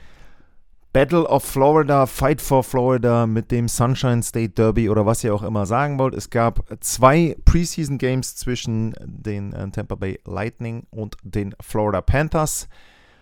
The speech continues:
Und speziell das zweite, das hat für einige Auswirkungen gesorgt. Es gab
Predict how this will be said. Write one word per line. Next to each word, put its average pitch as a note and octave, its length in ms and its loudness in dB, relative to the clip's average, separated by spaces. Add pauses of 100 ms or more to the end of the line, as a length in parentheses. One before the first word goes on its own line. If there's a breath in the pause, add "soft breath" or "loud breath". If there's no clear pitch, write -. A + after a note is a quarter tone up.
(240 soft breath)
Und G#2+ 380 -6
speziell C3+ 640 4
das B2 300 2
zweite, C3+ 840 2
das - 540 -4
hat - 520 -10 (120)
für - 480 -2
einige D#3 480 2
Auswirkungen B2 560 2
gesorgt. G#2+ 420 0
Es - 140 -8
gab A2 260 0